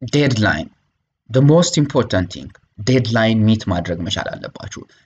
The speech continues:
ዴድላይን፣ ዴድላይን ላይ ካላስገባችሁ አፕሊኬሽናችሁ ኮንሲደር አያደርጉትም። ስለዚህ ዴድላይኑ አምስት ደቂቃም ሁለት ደቂቃም አለፈ፣ በዴድላይን ነው የሚንቀሳቀሱት፣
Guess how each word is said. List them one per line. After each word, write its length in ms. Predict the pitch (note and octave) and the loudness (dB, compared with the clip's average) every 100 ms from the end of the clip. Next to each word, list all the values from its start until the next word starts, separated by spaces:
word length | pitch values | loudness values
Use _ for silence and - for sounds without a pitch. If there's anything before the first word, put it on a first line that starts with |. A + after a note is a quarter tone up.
| _ A2+ | _ -8
ዴድላይን፣ 760 | - C3 B2+ C3 C3+ C#3 F3 A#3 A#3 _ _ _ _ | 2 2 2 0 0 2 2 2 0 _ _ _ _
ዴድላይን 680 | C#3 D3+ D3+ G#3+ A3 G#3+ G#3+ F#3 | 0 0 0 0 4 4 2 2
ላይ 180 | D#3+ C#3 B2 | 2 0 -2
ካላስገባችሁ 1080 | - C#3+ C#3+ C#3 B2 C3 A#2+ B2 B2 - F#3 - | -2 0 0 -2 0 2 2 0 0 -8 -10 -6
አፕሊኬሽናችሁ 1080 | G3+ F3 - D3 D3+ C3+ - A#2+ B2 - F#3 G#3+ - _ _ _ _ _ _ _ _ - | -8 -6 -6 -2 0 0 0 0 0 0 0 0 -4 _ _ _ _ _ _ _ _ 2
ኮንሲደር 560 | D3+ D3+ - C#3 B2 B2 | 4 4 2 2 2 0
አያደርጉትም። 640 | G#2+ G#2+ F#2 E2 - - - _ _ _ | -2 0 0 -4 -10 -20 -20 _ _ _
ስለዚህ 360 | A2 A2 C3+ E3 - _ _ _ _ _ _ _ - G#2 - | -2 0 0 -2 -10 _ _ _ _ _ _ _ -16 -6 2
ዴድላይኑ 720 | C3 A2+ G2+ A#2+ A#2 B2+ D3 F#3+ G#3 _ | 4 4 2 2 4 6 6 4 0 _
አምስት 340 | B2 C#3+ E3 - | 2 4 4 2
ደቂቃም 380 | D#3 C#3 G2+ G2 | 0 2 0 0
ሁለት 260 | A2+ C#3 C3+ | 2 0 2
ደቂቃም 380 | C#3 C3+ A#2+ A#2+ | 0 0 -2 -2
አለፈ፣ 420 | B2+ D#3 E3 E3 G3+ G#3 - _ _ _ _ | -2 0 0 0 2 0 0 _ _ _ _
በዴድላይን 720 | C3 B2+ B2+ A#2+ A#2 A2+ G#2+ | -2 2 2 4 2 2 2
ነው 120 | F#2+ E2+ | 0 0
የሚንቀሳቀሱት፣ 880 | G2 G2 G2 G2 G2 - - F#2+ | 0 0 0 -2 -4 -6 -10 -10